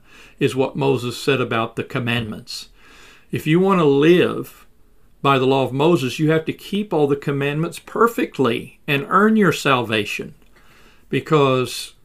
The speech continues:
uh, it's not based on faith in putting your trust in Christ and God's grace. In Romans two and verses twelve and thirteen, "For all who have sinned without the law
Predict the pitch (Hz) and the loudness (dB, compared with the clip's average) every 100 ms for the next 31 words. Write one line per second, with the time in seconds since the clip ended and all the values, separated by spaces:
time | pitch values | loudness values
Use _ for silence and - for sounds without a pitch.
0 | - - - _ - 135 120 117 127 - | -20 -20 -20 _ -8 -6 -6 -8 -10 -14
1 | - 143 - 135 139 143 208 - 139 117 | -8 -6 -4 -6 -4 -2 -2 -2 -4 -4
2 | - 139 170 160 - - - 131 - 151 | -4 -2 0 -4 -8 -20 -10 -8 -2 -2
3 | 143 127 113 - 131 127 - - 143 127 | 0 -4 -4 -2 -2 -2 -10 -8 -6 -6
4 | 107 - - - _ - - 135 139 156 | -10 -16 -20 -20 _ -12 0 4 4 2
5 | - 147 120 117 117 107 - - 120 135 | -2 -6 -4 -2 -2 -4 -8 -2 0 0
6 | 202 - - _ _ _ 107 - - 139 | -4 -12 -16 _ _ _ -20 -20 -6 -2
7 | 131 175 170 139 - 165 170 151 151 143 | 2 2 2 -2 2 8 8 8 4 2
8 | 139 - 156 147 139 135 143 - 160 156 | -2 0 2 2 0 2 2 2 0 0
9 | 175 175 156 - 151 175 196 170 165 139 | 0 2 2 2 2 4 4 4 4 2
10 | 120 - - 208 170 143 143 135 151 165 | -2 -2 2 2 2 0 0 2 2 0
11 | - 131 151 160 110 156 | 0 0 2 2 0 -4